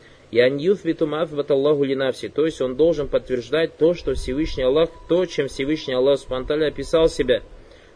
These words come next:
«Ва ма афбатаху ляху расули», то, чем описал себя посланник, саллаллаху алейхи ва саллям. «Фаюмину анна хаза лисм мин асмаилля», и он верит в то, что то или иное имя, то есть которым описал он сам себя, Всевышний Аллах или посланник, является именем из имён Аллаха.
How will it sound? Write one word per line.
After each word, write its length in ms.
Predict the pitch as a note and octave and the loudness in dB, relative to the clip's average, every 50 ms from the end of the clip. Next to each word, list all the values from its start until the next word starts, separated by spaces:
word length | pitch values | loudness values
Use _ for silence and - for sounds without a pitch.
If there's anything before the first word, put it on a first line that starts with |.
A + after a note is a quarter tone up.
| - - | -10 -4
«Ва 120 | - A2 | -2 -2
ма 160 | A#2+ C#3 D3+ | 0 0 0
афбатаху 480 | D3+ C#3+ D3 D3+ D3+ C#3+ D#3 D3+ D3+ D3+ | 0 0 -2 -2 -2 0 2 2 2 2
ляху 260 | D3 D3+ D3 D3+ D#3 | 2 2 2 2 2
расули», 420 | D3+ D3+ D3 - F#3 F#3 E3 C#3+ A#2 | 2 2 2 0 0 0 0 0 -2
то, 200 | - C#3 D3 D#3 | 0 0 0 0
чем 180 | - D#3 C#3 | 0 -2 -4
описал 400 | B2+ A#2+ - B2+ - - C#3+ D3+ | -2 -4 -4 -4 -4 -2 -2 -2
себя 260 | C#3+ - C#3+ C3+ C3+ | -2 -2 -2 -2 -2
посланник, 540 | B2+ - B2+ B2 - - D#3+ E3+ E3+ D#3+ D3+ | -2 -2 -4 -4 -2 -2 -2 -2 -2 -2 -4
саллаллаху 280 | - - B2+ B2+ A#2 - - | -2 0 0 0 0 -2 -4
алейхи 120 | A2 G2 | -8 -8
ва 20 | G2+ | -10
саллям. 20 | - - - - - - - - - - - - | -14 -20 -20 -20 -20 -20 -20 -20 -20 -20 -4 0
«Фаюмину 400 | B2 C3 D#3+ F#3+ G3 F#3+ F3+ F3 | 2 4 4 4 4 2 2 0
анна 240 | E3+ E3 D#3+ D#3+ D#3+ | 0 0 0 0 0
хаза 240 | E3 D#3+ D3 C#3+ D3 | 0 0 2 0 0
лисм 300 | D3+ F3 E3+ - D3+ C#3 | 0 -2 -4 -4 -4 -2
мин 120 | C3+ C3 | 0 0
асмаилля», 600 | B2 B2 - - C3+ B2+ B2 A#2 A#2 A#2 A2+ G#2+ G#2+ - - A2+ | 0 -2 -2 -2 -2 0 0 2 2 2 2 2 0 -6 -8 -2
и 60 | A#2+ | 2
он 240 | C#3+ E3 F#3 F3+ - | 2 2 2 0 -2
верит 360 | B2 B2+ C3+ D3 C#3+ C#3 B2+ | -4 -2 -2 0 0 0 -2
в 20 | - | -2
то, 120 | - B2 | -2 -4
что 220 | B2 - - A#2+ G#2+ | -4 -4 -6 -6 -4
то 180 | - C#3+ C#3 | -2 0 0
или 200 | C3 A#2+ A#2 A2+ | 0 0 -2 -4
иное 160 | A2+ A2 A2 | -4 -4 -2
имя, 300 | A#2 C#3 D#3 D#3 D3+ D#3+ D#3 - - - | -2 -2 -2 -2 -4 -4 -6 -10 -16 -20
то 40 | - | -20
есть 100 | G2 - | -12 -10
которым 300 | - G2+ - - A#2+ A#2 | -8 -6 -4 -4 -2 -2
описал 300 | A2 G#2 - - A#2 A#2 A2+ | -4 -4 -4 -4 -2 -2 -2
он 80 | G#2+ | -4
сам 200 | - - C3 C3 | -4 -4 -4 -4
себя, 260 | B2+ - B2 B2 A#2+ | -6 -6 -4 -4 -4
Всевышний 380 | A2 - - A#2 A#2 - - A#2+ | -4 -4 -8 -10 -10 -8 -4 0
Аллах 160 | A#2+ C3 B2+ - | 0 0 0 0
или 100 | B2+ A#2+ | -2 -6
посланник, 400 | A#2+ - B2 - D3+ D#3+ E3 - | -6 -6 -8 -4 -2 -2 -2 -2
является 500 | - B2 B2 C3+ D3 C#3+ C#3 - - C#3 | -4 -2 2 2 2 2 0 -2 -4 -4
именем 440 | C3+ - - C3+ C#3 C3+ C3 C3 B2 | -4 -4 -4 -6 -4 -4 -4 -4 -4
из 120 | A2+ A#2 A#2+ | -6 -6 -6
имён 240 | A#2 A#2 A#2+ A#2+ | -6 -4 -2 0
Аллаха. 300 | A#2 A#2 A#2 A#2 A2+ - | 0 2 2 2 2 -2